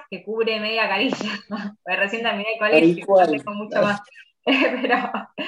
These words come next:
Speaker 2: Es que
Speaker 1: y
Speaker 2: igual tengo una anécdota sobre el tema, perdón que interrumpa, tengo una anécdota
Speaker 1: Sí.
Speaker 2: sobre eso, porque hace poquito, esta semana, este, una amiga me pidió ayuda porque le pidieron un video.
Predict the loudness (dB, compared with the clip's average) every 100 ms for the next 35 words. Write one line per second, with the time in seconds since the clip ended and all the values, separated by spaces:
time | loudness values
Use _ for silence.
0 | -8 -8 -2 0 2 2 4 4 4 0
1 | 0 -2 -2 -4 -4 -4 -4 -4 -8 -10
2 | -8 -2 0 2 0 -2 -2 -4 -4 -2
3 | -2 -2 -2 -2 -4 -4 -2 -4 -4 -4
4 | -4 -6 -6 -6 -6 -4 -2 0 2 0
5 | -4 _ _ _ -10 -2 0 2 2 2
6 | 2 2 2 0 2 4 4 0 -6 _
7 | _ -10 -8 0 0 2 0 0 -2 -2
8 | -6